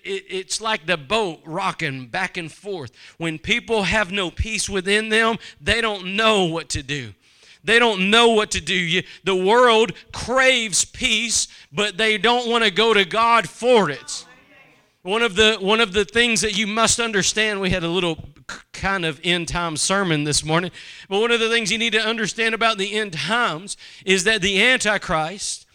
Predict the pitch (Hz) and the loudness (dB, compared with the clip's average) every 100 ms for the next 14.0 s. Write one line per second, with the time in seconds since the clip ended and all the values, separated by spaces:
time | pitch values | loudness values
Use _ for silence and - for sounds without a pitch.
0 | - - 143 214 247 190 214 165 180 - | -20 -16 -4 0 2 2 0 -2 -2 2
1 | 233 233 226 214 180 - - 254 240 - | 2 4 2 -2 -2 -2 0 2 2 -2
2 | - 226 220 185 - - 127 165 262 247 | -6 -2 0 -2 -6 -16 -10 0 4 6
3 | 240 - - 233 240 269 - - - _ | 4 0 -2 -2 -2 -4 -4 -4 -8 _
4 | _ _ _ _ _ _ _ - 226 214 | _ _ _ _ _ _ _ 2 4 4
5 | 220 - 202 - - 254 277 - 226 220 | 2 0 -2 -2 0 2 2 0 -2 0
6 | 247 240 175 214 285 - _ _ _ _ | 4 6 6 4 2 -8 _ _ _ _
7 | - 196 175 190 226 262 269 214 185 - | -8 -6 -4 -4 0 4 4 2 -2 0
8 | 196 247 214 - - 202 220 220 190 226 | 2 0 -2 -16 -4 0 2 2 2 2
9 | 220 220 190 - 247 262 214 226 220 220 | 2 0 2 2 2 2 2 0 2 2
10 | 254 269 277 277 220 233 247 254 - 240 | 4 6 6 6 4 2 4 4 2 -2
11 | 233 190 196 240 269 240 240 214 208 220 | -2 0 2 6 8 8 6 2 0 0
12 | 233 - - 277 294 170 214 233 254 220 | 0 -2 -4 -2 -2 0 2 2 2 2
13 | 240 185 208 220 262 269 269 233 127 107 | 2 4 4 4 2 2 2 -2 -8 -20